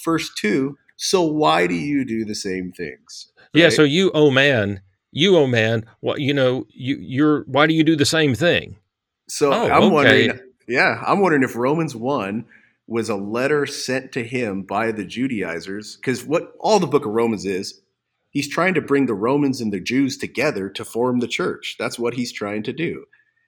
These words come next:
Speaker 1: And he's seeing judgment from the Romans against the Jews. He's seeing judgment from the Jews against the Romans. So he's hammering,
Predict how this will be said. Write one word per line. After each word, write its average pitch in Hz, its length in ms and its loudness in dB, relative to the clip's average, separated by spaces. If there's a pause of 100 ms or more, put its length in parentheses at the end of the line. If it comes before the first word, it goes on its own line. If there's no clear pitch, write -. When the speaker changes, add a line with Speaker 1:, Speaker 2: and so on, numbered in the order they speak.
(140)
Speaker 1:
And 104 180 -2
he's 104 360 -6
seeing 107 320 -2
judgment 104 420 -4
from 101 160 -4
the 90 80 -8
Romans 107 440 -2
against 90 260 -8
the 90 80 -10
Jews. 107 360 -4
He's 95 180 -6
seeing 87 280 -8
judgment 95 440 -10
from 87 160 -10
the 85 80 -10
Jews 117 320 -6
against 95 240 -8
the 85 80 -12
Romans. 101 420 -4
So 107 120 -2
he's 107 180 -8
hammering, 117 720 -4